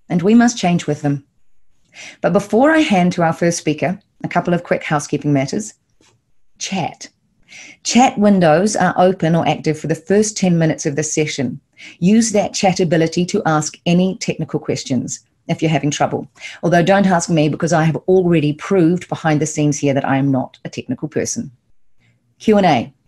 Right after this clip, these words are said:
There is a Q and A facility at the bottom of your screen. Type your questions as they spring to mind.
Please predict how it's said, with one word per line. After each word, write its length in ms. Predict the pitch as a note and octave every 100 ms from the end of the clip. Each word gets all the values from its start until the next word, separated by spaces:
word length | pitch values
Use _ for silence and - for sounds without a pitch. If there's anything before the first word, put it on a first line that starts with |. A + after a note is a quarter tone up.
| _ _ _ _
There 220 | F3 G3+
is 100 | G3+
a 60 | F#3
Q 320 | F#3 A#3 B3
and 200 | A#3 A3+
A 180 | E3+ D#3
facility 580 | D3+ D3+ E3 D3+ D#3+ D3
at 120 | D3
the 60 | D#3+
bottom 460 | - E3 - E3
of 120 | C#3+
your 120 | D3 D3
screen. 520 | - A3 E3 C3 C#3+ _ _ - - - - -
Type 320 | - G#3+ B3+ B3
your 100 | C#4
questions 500 | G#3+ F#3+ - F3+ F3
as 140 | F3+
they 120 | F#3+
spring 280 | G3+ F#3 F3+
to 80 | F#3
mind. 460 | D#3+ C3 C#3+ G#3